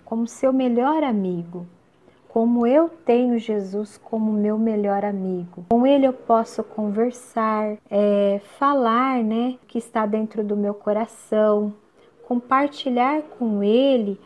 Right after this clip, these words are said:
as minhas preocupações, as minhas tristezas, os meus sonhos,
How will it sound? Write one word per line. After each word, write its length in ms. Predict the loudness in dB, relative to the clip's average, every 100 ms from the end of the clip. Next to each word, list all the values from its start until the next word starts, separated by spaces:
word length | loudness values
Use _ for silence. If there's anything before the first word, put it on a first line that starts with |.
| _ _
as 280 | -6 -4 0
minhas 420 | 2 2 0 -4
preocupações, 1400 | -6 -6 -6 -10 -10 -10 -10 -4 -2 0 -2 -4 -8 -20 _ _
as 200 | -6 -2
minhas 280 | -2 -2 -6
tristezas, 1200 | -8 -8 -10 _ 4 6 4 0 -2 -6 -6 -20 _ _ _
os 120 | -8 -2
meus 280 | -2 -2
sonhos, 920 | -6 -12 -4 -2 0 0 0 -2 -6